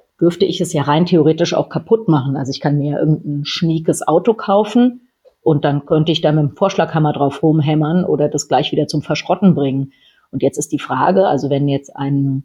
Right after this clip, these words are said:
sagen wir mal, Ruanda als das Land, in dem es Berggorillas gibt, die, und zwar den Großteil aller Berggorillas, die es auf dieser Erde noch gibt,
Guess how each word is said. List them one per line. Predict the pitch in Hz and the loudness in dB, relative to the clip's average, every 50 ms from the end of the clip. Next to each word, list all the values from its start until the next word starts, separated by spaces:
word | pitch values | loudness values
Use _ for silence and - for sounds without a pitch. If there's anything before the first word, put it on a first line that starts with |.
| _ _ | _ _
sagen | - 139 135 147 | -6 -2 2 4
wir | 147 147 | 4 4
mal, | 143 143 147 147 | 4 2 2 2
Ruanda | 139 147 151 143 - - 160 196 214 208 196 185 185 190 196 | 2 2 2 4 4 4 6 6 6 6 6 4 2 2 2
als | - - - - - - | 2 2 0 -4 -6 -8
das | - 147 - - | -6 -6 -4 -2
Land, | 143 139 143 165 170 170 | -2 0 0 0 0 -2
in | - - 165 156 | -2 -2 0 2
dem | 160 156 160 | 4 4 4
es | 151 151 - - | 2 0 -2 0
Berggorillas | - 151 151 180 - 214 202 - 208 208 214 214 214 - - | 2 2 2 2 2 2 2 4 4 4 4 2 2 0 0
gibt, | - 220 220 - - - - - _ | 0 0 0 0 -6 -10 -10 -4 _
die, | - - | -2 0
und | - 143 | 0 0
zwar | - - 151 | 0 2 4
den | 147 156 143 | 4 4 4
Großteil | - - 196 196 - - - - - 196 - | 4 4 4 4 4 2 0 0 2 2 2
aller | 143 165 151 | 2 2 0
Berggorillas, | - - 151 - 180 139 165 170 165 156 165 | -2 -2 -2 0 2 2 4 2 2 2 0
die | - | -2
es | 156 - | 0 0
auf | - - - | 0 0 0
dieser | 165 147 143 139 | 0 0 2 2
Erde | - - 147 147 156 | 0 0 0 0 -2
noch | 151 151 151 - | -2 -2 -2 0
gibt, | - 185 220 - - | 0 0 0 0 -4